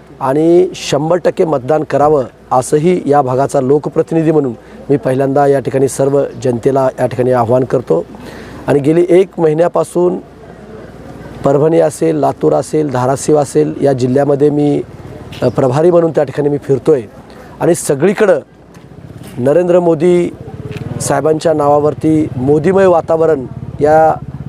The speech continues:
मतदारसंघामध्ये मला त्या ठिकाणी दिसलं. आणि माझ्या तर लातूर लोकसभा मतदारसंघामध्ये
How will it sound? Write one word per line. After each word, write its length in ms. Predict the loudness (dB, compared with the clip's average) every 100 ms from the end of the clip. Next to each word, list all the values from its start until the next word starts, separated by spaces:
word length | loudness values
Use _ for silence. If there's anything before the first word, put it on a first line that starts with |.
| -12 -4
मतदारसंघामध्ये 800 | -2 0 0 0 0 0 0 0
मला 160 | 0
त्या 140 | -2 -4
ठिकाणी 240 | -2 -4
दिसलं. 400 | -4 -2 0 0 -4 -16 -20 -18 -6
आणि 460 | 0 2 4 4 2 -2 -16 -2
माझ्या 240 | 0 2 2
तर 80 | 2
लातूर 440 | 2 0 2 2 -2 -6
लोकसभा 400 | 0 0 0 -2
मतदारसंघामध्ये 840 | 0 0 0 0 0 2 2 0